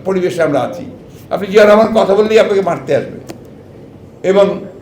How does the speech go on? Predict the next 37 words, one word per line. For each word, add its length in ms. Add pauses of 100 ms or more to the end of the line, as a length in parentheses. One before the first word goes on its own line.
(280)
এখন 220
তো 100
কনস্টিটিউশনে 580
এমন 260
কিছু 240
ঢুকিয়েছে 580 (380)
যে 80
সত্য 360
কথা 220
বলতে 280
গেলে 200
আপনাকে 260
আবার 180 (380)
রাষ্ট্রদ্রোহিতার 680
মামলায় 380
দিয়ে 140
দেবে, 160
তাই 160
না? 400 (880)
তো 200
এর 240
মধ্যেই 380
তো 80
আমাদেরকে 320
কাজ 280
করতে 240
হবে, 200 (1400)
এর 200
মধ্যেই 420
তো 80
আমাদেরকে 440
আপনি 180
নিয়ে 200
আসতে 280
হবে 140
জিনিসটাকে 500
সামনে। 240